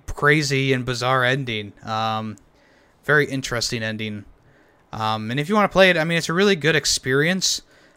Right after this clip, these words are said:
Um, if I had played it back in the day when it came out, I probably would have put it on, like, a top ten list for the year, um, because it was that good. And, uh, I mean, I am excited to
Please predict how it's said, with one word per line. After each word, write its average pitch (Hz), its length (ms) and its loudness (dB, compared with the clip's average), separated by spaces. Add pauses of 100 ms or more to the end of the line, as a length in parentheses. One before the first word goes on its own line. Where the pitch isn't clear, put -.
Um, 117 320 2
if - 120 -2
I 175 120 8
had 156 120 4
played 156 280 -2
it 139 120 -6
back 135 360 0 (400)
in 131 160 -2
the 127 80 -4
day 127 320 2
when 127 100 0
it 107 80 -10
came 123 300 -6
out, 123 320 -4
I 117 80 -2
probably 123 320 -2
would 117 160 -6
have 110 160 -8
put 131 160 -4
it 120 60 -2
on, 113 280 -4
like, 107 240 -6
a 110 60 -2
top 110 280 -6
ten 110 240 -10
list 110 220 -8
for 117 140 -10
the 107 100 -10
year, 104 300 -8 (600)
um, 110 140 -4
because 123 240 -4
it 120 100 -4
was 120 260 -2
that 110 260 2
good. 110 320 -6 (580)
And, 120 240 4
uh, 127 160 4
I 131 140 2
mean, 160 200 2
I 143 120 6
am 160 160 4
excited 147 380 2
to 131 440 0